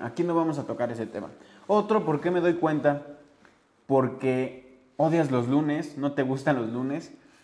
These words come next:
Entonces, ese es otro indicador que te puedes dar cuenta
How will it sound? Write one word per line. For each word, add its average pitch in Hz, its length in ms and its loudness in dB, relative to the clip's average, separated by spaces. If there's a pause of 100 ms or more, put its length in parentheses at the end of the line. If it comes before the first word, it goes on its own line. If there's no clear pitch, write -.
(200)
Entonces, 147 680 0 (100)
ese 160 200 -2
es 160 80 0
otro 160 200 0
indicador 123 680 0
que 123 80 -8
te 107 140 -10
puedes 120 400 -4
dar 117 160 0
cuenta 117 340 -4